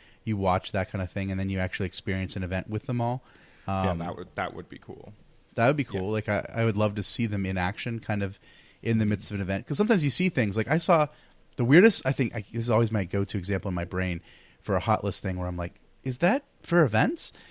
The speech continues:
Speaker 1: Is, like, there was one where there was a guy who was, like, carving into a pencil or a crayon,
Speaker 2: Oh, yeah.
Speaker 1: like,
Speaker 2: The,
Speaker 1: people's
Speaker 2: the
Speaker 1: faces.
Speaker 2: tip of a,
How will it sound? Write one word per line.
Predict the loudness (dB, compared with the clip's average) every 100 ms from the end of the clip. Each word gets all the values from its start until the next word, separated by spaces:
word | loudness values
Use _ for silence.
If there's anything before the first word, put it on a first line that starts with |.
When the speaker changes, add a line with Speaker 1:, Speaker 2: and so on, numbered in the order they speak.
| -6
Speaker 1:
Is, | 0 4
like, | 4 4
there | 4
was | 4 2
one | 4 4 4 0
where | 2 4 4 4
there | 4
was | 2
a | 2
guy | 4 4
who | 4
was, | 2 2
like, | 0 -2 -6
carving | -6 2 4 4 2 2
into | 0 0 0 -2
a |
pencil | -2 -2 -2 -2 0
or | 0 0
a |
crayon, | -2 -4 -2 0 0 -2 -4
Speaker 2:
Oh, | -6
yeah. | -8 -8 -2
Speaker 1:
like, | 0
Speaker 2:
The, | 4
Speaker 1:
people's | 4 4
Speaker 2:
the | 6
Speaker 1:
faces. | 4 6
Speaker 2:
tip | 4
of | 4
a, | 0